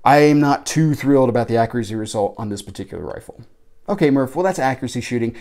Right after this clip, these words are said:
Did you do any type of dynamic shooting with it? Because with this rail and this barrel, this rifle is very lively in the hands. It is very light. It's very easy to be able to transition with and all that kind of stuff. I really like the handling characteristics of this rifle, which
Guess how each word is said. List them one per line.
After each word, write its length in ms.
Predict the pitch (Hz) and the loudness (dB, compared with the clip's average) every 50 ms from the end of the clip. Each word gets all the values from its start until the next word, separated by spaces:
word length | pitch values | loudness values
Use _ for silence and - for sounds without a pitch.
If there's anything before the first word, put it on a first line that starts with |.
| - | -10
Did 140 | - 147 127 | -8 -8 -6
you 60 | 175 175 | -2 0
do 80 | 269 | 2
any 80 | 269 247 | 2 2
type 220 | - - 208 - | 2 0 0 -2
of 40 | 151 | 0
dynamic 440 | - 135 123 117 113 113 113 113 104 | -2 -2 -2 -2 -2 -2 -2 -4 -6
shooting 340 | - - 120 104 101 87 92 | -8 -8 -6 -6 -6 -6 -8
with 140 | 90 - - | -8 -10 -10
it? 120 | - - | -12 -10
Because 460 | - 131 - 226 262 254 190 139 - | -8 -2 2 4 4 4 4 2 0
with 320 | - 156 135 196 233 233 - | -2 0 0 0 0 2 0
this 260 | 254 220 - - - - 147 - 120 | -2 -2 -2 -4 -8 -8 -8 -2 0
rail 340 | 135 135 147 175 202 - - - | 2 2 2 2 0 0 -2 -2
and 100 | - 139 | 0 0
this 100 | 185 - | 0 0
barrel, 380 | - - 143 165 196 214 214 - - - - - | 2 4 4 6 6 4 2 0 0 0 2 6
this 180 | - 226 233 - | 8 8 8 10
rifle 540 | - 160 214 196 - 156 139 117 - - - - - - | 8 8 8 10 10 10 10 10 8 4 -12 -14 -10 -4
is 120 | - 143 113 | -2 -2 0
very 260 | 120 160 180 175 143 | 2 2 4 4 2
lively 580 | 131 135 143 156 156 147 143 147 139 127 120 | 2 2 2 2 2 0 0 0 0 0 0
in 140 | 135 131 123 | 0 0 0
the 80 | 117 101 | 0 0
hands. 460 | 95 117 113 107 - - - - - - - - - | -2 -4 -4 -4 -4 0 2 2 2 2 -2 -2 4
It 120 | - 139 | 6 6
is 100 | 135 117 | 6 6
very 260 | 110 131 139 147 151 | 6 8 10 10 10
light. 380 | 143 131 139 139 135 135 - - - - - | 10 10 10 10 10 8 4 -2 -6 -4 2
It's 140 | - 143 120 | 2 2 4
very 260 | 113 143 147 147 143 151 | 8 8 10 10 10 8
easy 420 | - 156 151 147 135 147 147 143 131 | 6 4 4 6 6 8 6 6 6
to 240 | - - - - | 4 -6 -2 6
be 100 | 139 147 | 10 12
able 100 | 151 143 | 12 12
to 60 | 135 123 | 10 6
transition 580 | - 151 147 143 135 139 135 - - 139 139 | 6 6 6 6 6 4 2 4 6 6 8
with 240 | 139 143 139 - - - - - - - | 8 6 6 4 0 -18 -20 -20 -6 2
and 140 | - 147 143 | 6 6 8
all 80 | 143 | 10
that 120 | 139 135 - | 8 8 8
kind 140 | 147 139 | 8 6
of 60 | 143 - | 6 8
stuff. 440 | - 151 143 139 139 - - - - - - - - - - - - - - - - - - - - - - - - - | 10 10 10 10 8 6 0 -14 -16 -16 -14 -12 -10 -10 -10 -10 -10 -12 -14 -14 -14 -14 -14 -14 -14 -16 -18 -10 0 4
I 100 | 143 170 | 6 6
really 400 | 175 143 139 160 175 160 156 147 | 6 6 8 8 8 8 8 4
like 380 | 139 127 131 135 139 139 139 | 4 2 2 0 0 0 -2
the 80 | 143 127 | -4 -2
handling 340 | 104 135 147 160 151 135 - | -2 0 -2 0 -2 -2 -2
characteristics 540 | - 135 123 - 120 117 - - 110 - | -2 -4 -4 -2 -4 -6 -6 -8 -10 -8
of 100 | 113 113 | -8 -8
this 160 | 110 113 - - | -8 -8 -4 -2
rifle, 300 | 110 101 95 120 120 127 | -2 -2 0 -2 -2 -2
which 320 | 120 123 123 - - - | -2 -2 -4 -6 -10 -14